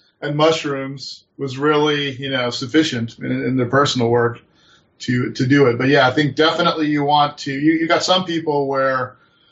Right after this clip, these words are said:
uh, you know, they, they just need to be in cannabis for a while <laughs> where they,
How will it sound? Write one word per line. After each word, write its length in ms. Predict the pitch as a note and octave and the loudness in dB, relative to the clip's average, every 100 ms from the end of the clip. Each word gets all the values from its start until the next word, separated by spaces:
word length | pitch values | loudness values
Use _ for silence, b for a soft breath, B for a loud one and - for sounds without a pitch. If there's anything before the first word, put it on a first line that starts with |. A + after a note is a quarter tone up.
| b b b _ _ _ _ - | b b b _ _ _ _ -2
uh, 440 | C#3+ B2+ A#2+ A2+ - _ _ _ | 2 2 0 -4 -12 _ _ _
you 100 | B2+ | -6
know, 160 | B2+ B2 | -2 2
they, 200 | D3+ D#3 | 4 4
they 200 | D#3 D#3+ | 4 4
just 200 | E3 D#3 | 2 -2
need 100 | D3+ | -6
to 80 | C#3+ | -4
be 100 | C#3 | -4
in 100 | B2+ | -2
cannabis 440 | C#3+ C#3+ C#3 C3 | 0 0 -2 -6
for 140 | - | -2
a 60 | A#2+ | 0
while 400 | A#2+ B2+ C#3+ D3+ | 4 6 6 4
<laughs> 640 | D3+ A3+ - C#4+ B3 B3+ | 4 4 4 2 2 0
where 160 | A3 F#3 | 0 -2
they, 320 | A3 G#3 G#3+ | -4 -6 -8